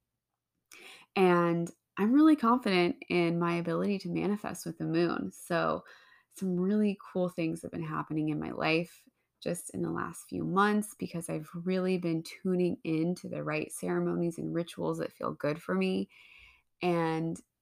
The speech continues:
some really magical stuff is in-, unfolding and happening in my life right now that I'm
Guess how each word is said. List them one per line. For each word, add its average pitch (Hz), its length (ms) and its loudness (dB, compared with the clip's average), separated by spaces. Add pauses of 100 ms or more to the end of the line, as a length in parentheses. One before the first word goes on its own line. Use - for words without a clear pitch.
(500)
some 208 280 -6
really 202 240 0
magical 175 440 0
stuff - 320 -4
is - 220 -16
in-, 175 160 -2 (100)
unfolding 170 600 0
and 180 80 -2
happening 165 400 -2
in 165 60 -4
my - 120 -6
life - 340 -2
right 180 180 0
now 160 340 0 (920)
that 180 220 2
I'm 240 480 2